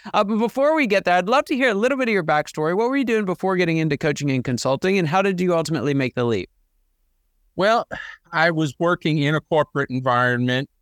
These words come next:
Speaker 2: uh, and got out of that and got into the consulting world to, uh,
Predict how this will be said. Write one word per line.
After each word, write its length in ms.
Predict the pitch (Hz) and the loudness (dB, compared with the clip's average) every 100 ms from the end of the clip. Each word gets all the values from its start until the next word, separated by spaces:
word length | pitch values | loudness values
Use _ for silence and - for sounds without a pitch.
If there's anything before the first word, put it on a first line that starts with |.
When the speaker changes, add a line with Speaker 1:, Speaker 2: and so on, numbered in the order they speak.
| - | -4
Speaker 2:
uh, 520 | 113 113 110 110 107 - _ _ | -2 0 2 0 -2 -8 _ _
and 600 | 117 113 113 113 110 107 - | -2 0 0 0 0 -2 -6
got 240 | - 113 113 | -2 0 2
out 280 | 117 127 | 2 2
of 140 | 123 104 | 0 0
that 320 | 101 101 107 - | 2 2 0 -4
and 180 | 101 | -6
got 220 | 101 104 104 | 0 0 0
into 480 | 113 107 120 110 | -2 -4 -2 -2
the 160 | 98 101 - | 0 -2 -2
consulting 640 | 95 - 120 113 110 104 | -4 0 0 0 0 0
world 360 | 98 95 95 98 - | 2 2 2 0 -2
to, 380 | 98 92 92 | 0 0 0
uh, 140 | 95 | 0